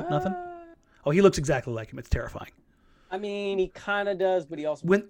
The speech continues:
Speaker 1: when they both have
Speaker 2: Kelce without a
Speaker 1: beards.
Speaker 2: beard?
Speaker 1: No, no, no. They, they, it's, it's, it's with, with beards. They look exactly the same. It's terrifying. Um,
Speaker 2: Okay, I mean, I'll give you that. That's a pretty good one.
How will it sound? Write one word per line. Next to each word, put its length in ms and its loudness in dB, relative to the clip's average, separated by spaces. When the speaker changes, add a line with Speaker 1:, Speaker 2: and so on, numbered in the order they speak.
Speaker 1:
when 160 2
they 80 10
both 200 12
have 200 6
Speaker 2:
Kelce 160 12
without 60 12
a 60 12
Speaker 1:
beards. 100 2
Speaker 2:
beard? 280 0
Speaker 1:
No, 80 6
no, 80 8
no. 160 4
They, 140 6
they, 240 -10
it's, 180 6
it's, 160 12
it's 140 12
with, 320 10
with 340 12
beards. 360 6
They 100 6
look 160 6
exactly 400 -2
the 60 -10
same. 320 -6
It's 100 -18
terrifying. 540 4
Um, 600 2
Speaker 2:
Okay, 320 2
I 140 2
mean, 140 -6
I'll 120 2
give 220 -10
you 140 -12
that. 200 -16
That's 200 -2
a 40 -10
pretty 220 -8
good 200 -8
one. 180 -18